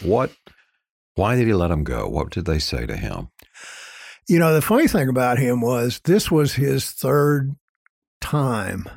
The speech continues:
Speaker 2: as a barricaded person. It was, and it was funny because one of the swat officers, he actually shot two of my guys, but he shot one on the, in a shield,
Speaker 1: Mm-hmm.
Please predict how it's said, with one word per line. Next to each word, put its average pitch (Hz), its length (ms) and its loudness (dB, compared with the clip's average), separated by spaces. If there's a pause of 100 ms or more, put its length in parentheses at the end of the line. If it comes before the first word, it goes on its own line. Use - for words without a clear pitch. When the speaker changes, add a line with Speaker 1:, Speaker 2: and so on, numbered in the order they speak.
(240)
Speaker 2:
as 117 160 -2
a 113 280 -4 (220)
barricaded 123 540 0
person. 117 400 -2 (1000)
It 127 220 2
was, 123 300 0
and 143 240 4
it 139 440 2
was 131 120 0
funny 147 280 2
because 120 600 -2
one 135 400 0
of 131 140 0
the 113 340 -4
swat 156 420 0
officers, 117 380 -4
he 151 100 0
actually 147 280 0
shot 127 420 -2 (140)
two 160 180 4
of 131 60 2
my 131 200 0
guys, 98 420 -8 (640)
but 127 260 2
he 127 140 0
shot 127 380 0
one 135 260 2
on 117 160 0
the, 113 320 -6
in 123 160 0
a 110 60 0
shield, 117 600 0 (220)
Speaker 1:
Mm-hmm. 85 320 0